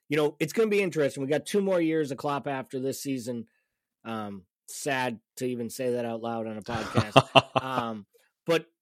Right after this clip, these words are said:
Speaker 1: you know, it's two more years of big hugs, and I hope they
Speaker 2: Yep.
Speaker 1: find a role for him. He gets stronger every year. If you ask me which one has a big impact this year, it has to be Curtis Jones. He's our
Speaker 2: Yep.
Speaker 1: fourth midfielder, in my opinion, if not a starter. So I think he fights and pushes.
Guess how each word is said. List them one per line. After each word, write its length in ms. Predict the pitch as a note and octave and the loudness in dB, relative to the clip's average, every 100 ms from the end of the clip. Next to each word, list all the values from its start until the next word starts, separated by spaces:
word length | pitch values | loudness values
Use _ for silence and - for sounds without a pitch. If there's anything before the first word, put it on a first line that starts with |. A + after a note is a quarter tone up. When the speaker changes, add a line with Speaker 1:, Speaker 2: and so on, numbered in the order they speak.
| - | -6
Speaker 1:
you 80 | E3+ | 0
know, 180 | D3 C#3+ | 0 0
it's 200 | D3 - | -6 -2
two 160 | G3+ | 0
more 180 | G3 F#3 | 2 2
years 280 | F3 F3 C#3+ | 4 2 0
of 80 | C#3+ | 0
big 200 | D#3+ B2+ | 0 0
hugs, 360 | D3 D3 B2+ | 0 0 0
and 80 | C#3 | -4
I 100 | C3+ | -2
hope 220 | C3+ D#3 | 0 0
they 60 | D#3 | 0
Speaker 2:
Yep. 100 | - | 0
Speaker 1:
find 220 | A#2 C#3+ | 0 0
a 20 | |
role 220 | C3 C#3 C#3 | 0 0 2
for 160 | D3+ | 0
him. 140 | C#3+ C#3+ | -2 -4
He 160 | D3 | -8
gets 240 | C#3 F#3 - | 0 0 0
stronger 400 | F3 E3 D#3+ D3+ | -4 -4 0 0
every 260 | D3 C#3 | 0 -2
year. 320 | C3 D3 F3+ F3+ _ _ _ _ | 0 0 0 -4 _ _ _ _
If 100 | A2 | -2
you 120 | C#3+ F#3 | 2 4
ask 200 | F#3+ - | 2 2
me 120 | F3 | 2
which 320 | D3+ F#3 - | 4 2 2
one 260 | E3+ E3+ D#3 | 0 0 0
has 240 | D#3 C#3 | -2 0
a 80 | C#3 | 0
big 320 | A#2 D#3 D#3 | 0 0 2
impact 460 | D3+ C#3+ C#3 C3 _ | 0 -2 -4 -6 _
this 180 | C3+ - | -6 -2
year, 160 | C3+ | -2
it 80 | B2 | -2
has 220 | B2 C3 | -2 -2
to 80 | - | -2
be 80 | C3 | -2
Curtis 280 | - C3 A#2 | 0 0 0
Jones. 340 | C3+ B2+ A#2 | -2 -2 -2
He's 220 | C#3+ C#3+ | -2 0
our 120 | C#3 B2 | 0 0
Speaker 2:
Yep. 140 | D3+ D3+ | 2 4
Speaker 1:
fourth 180 | D3+ | 4
midfielder, 580 | D3+ D3 C#3+ D#3 D3+ D3+ | 2 0 2 2 2 2
in 60 | C#3+ | -2
my 160 | C#3+ C#3+ | -4 -6
opinion, 400 | C3 D#3 E3 D#3 | -4 -4 -4 0
if 180 | C#3+ D3 | -2 0
not 200 | D3 C3+ | -6 -4
a 40 | |
starter. 420 | - D3 E3 A3+ - _ _ _ _ | -4 -2 0 -2 -6 _ _ _ _
So 480 | - E3 D3+ D3+ - | -4 2 4 4 0
I 60 | |
think 220 | B2 F#3+ F3 | -4 -2 0
he 120 | F3 | -4
fights 460 | - - D#3+ D#3 | -2 -2 -2 -2
and 160 | D#3+ C#3 | -6 -4
pushes. 600 | - D3 - A2 G2+ - | 2 2 2 -8 -8 -18